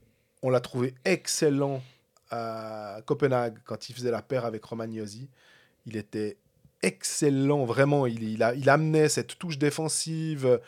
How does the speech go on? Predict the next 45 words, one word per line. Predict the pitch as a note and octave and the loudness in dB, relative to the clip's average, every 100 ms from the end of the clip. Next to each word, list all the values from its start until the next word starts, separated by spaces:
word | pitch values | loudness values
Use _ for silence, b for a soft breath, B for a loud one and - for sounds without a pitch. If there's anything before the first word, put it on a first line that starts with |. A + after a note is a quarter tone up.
| B B B | B B B
euh, | A#2+ A#2+ | 0 2
pas | A#2 D3+ | 8 8
simple, | D3 - E3+ D3+ D3 D3 D3 C#3 B2+ B2 | 8 4 6 6 6 4 2 2 4 4
mais | C3+ | 4
quand | E3+ A3+ | 4 4
même | G#3 | 4
capable | G3+ F#3+ F#3+ E3+ | 4 8 8 6
de | E3 | 4
faire | - D#3 | 4 2
une | D#3 | 4
bonne | D3+ D3+ | 4 4
première | D3+ D3+ C3+ | 4 0 4
passe, | D#3+ C#3+ | 4 4
parce | C3 | 2
que | |
c'est | - A#2+ | -4 0
pas | B2+ | 0
un | |
numé-, | D3+ D#3 D3+ | 2 2 2
un | D3 B2 B2 B2 | 4 2 0 -2
premier | - D3 C#3+ | -4 -4 0
choix | D3+ | 0
de | C#3 | 0
draft | C3 B2+ - | 0 -2 -4
pour | C#3 | -4
rien. | D3 D3+ E3 b b b b b b | 0 0 0 b b b b b b
Mais | B2+ D3+ - | 2 2 0
il | C3+ | 0
jouait | D#3+ C#3 | 4 4
sur | - | 2
ses | - | -2
qualités, | F#3 D#3+ D3+ - C#3+ F3 - _ | 2 2 0 -2 0 0 -6 _
excellent. | - F#3 - D#3 C#3+ F3+ | -6 0 4 4 4 -2
Je | - | -6
pense | F3 - | -4 -2
que | C3 | 2
Zug, | F#3 C3+ | 0 0
s'il | - E3+ D3+ | -4 -4 2
va | B2+ | 6
à | B2 | 6
Zug, | B2 C#3 | 4 -2
parce | A#2+ - | -4 -4
que | |
là, | G#2+ A#2+ A#2+ G#2+ | 0 2 2 0
oui, | G#2+ | -6